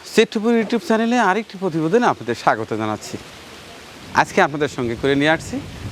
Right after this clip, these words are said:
টাঙ্গাইল সদর, এটি কাতলি। এই যে আমার পাশেই দেখতে পাচ্ছেন চমৎকার একটি গরুর খামার, ব্রাদার্স অ্যাগ্রো ফার্ম, কাতলি, টাঙ্গাইল সদর। এই খামারটির ওনার রাসেল রানা,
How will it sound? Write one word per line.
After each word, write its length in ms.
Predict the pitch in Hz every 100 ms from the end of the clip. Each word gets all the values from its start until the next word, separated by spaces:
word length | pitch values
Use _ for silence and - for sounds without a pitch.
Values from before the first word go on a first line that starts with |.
| -
টাঙ্গাইল 360 | 180 165 151
সদর, 280 | 127 143 104 - - - - - -
এটি 240 | - 131 131 - - - -
কাতলি। 360 | 180 - 110 92 - - - - - - -
এই 100 | 170
যে 60 |
আমার 120 | 156 160
পাশেই 300 | 143 135 202
দেখতে 240 | 143 135 165
পাচ্ছেন 280 | 160 - 240
চমৎকার 360 | 147 135 135 156
একটি 220 | - 165 - - - - - -
গরুর 200 | 131 185
খামার, 300 | - 165 226 - - - - - - -
ব্রাদার্স 500 | 143 180 196 214 - -
অ্যাগ্রো 280 | 131 117 113
ফার্ম, 220 | 160 233 - - -
কাতলি, 420 | 165 - 147 196 320 - - - - - - -
টাঙ্গাইল 320 | 226 208 170
সদর। 260 | 120 127 95 - - - - - - -
এই 100 | 180
খামারটির 420 | 165 196 214 220
ওনার 260 | 175 220 175 214 -
রাসেল 440 | 123 165 - 180
রানা, 240 | 127 117